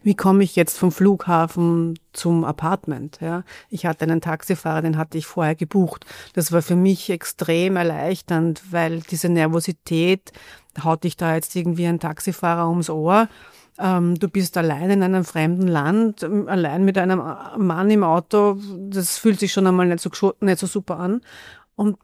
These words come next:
das war leichter dadurch, ja, und auch Kontakt zu haben, zu wem kann ich wechseln gehen. Das war in den ersten Tagen wirklich extrem hilfreich, ja.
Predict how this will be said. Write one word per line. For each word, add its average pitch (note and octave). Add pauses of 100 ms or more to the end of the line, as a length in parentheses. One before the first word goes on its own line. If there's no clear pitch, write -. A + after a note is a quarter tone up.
(100)
das -
war F#3
leichter E3+
dadurch, -
ja, F3+
und E3+
auch E3 (240)
Kontakt F#3+
zu F3+
haben, F3+
zu A#3
wem G3
kann G3
ich G#3+
wechseln F3
gehen. F3
Das F#3
war E3+
in G3
den F#3
ersten E3
Tagen F3+
wirklich F#3
extrem D#3
hilfreich, D#3+
ja. F#3+